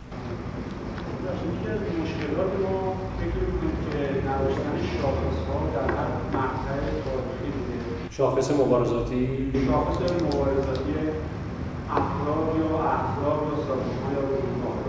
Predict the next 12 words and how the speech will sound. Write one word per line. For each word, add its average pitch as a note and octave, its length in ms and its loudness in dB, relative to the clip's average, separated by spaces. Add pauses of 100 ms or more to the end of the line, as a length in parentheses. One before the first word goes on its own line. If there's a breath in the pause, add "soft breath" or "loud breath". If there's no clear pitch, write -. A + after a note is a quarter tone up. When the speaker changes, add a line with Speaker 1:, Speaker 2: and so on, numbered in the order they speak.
(140)
Speaker 2:
بله. A#2 180 8 (160)
Speaker 1:
فرض - 260 2
بزنم F3 260 0 (180)
مثلاً F#3 220 2 (100)
ضدیت D#3 400 0 (160)
با E3+ 100 4 (120)
سلطنت، C#3 760 2 (1200)
اگر F#3+ 280 4
در F3 120 4 (140)
کلش F#3+ 360 8 (120)
ببینیم، F3 560 4
مثلاً D#3+ 260 0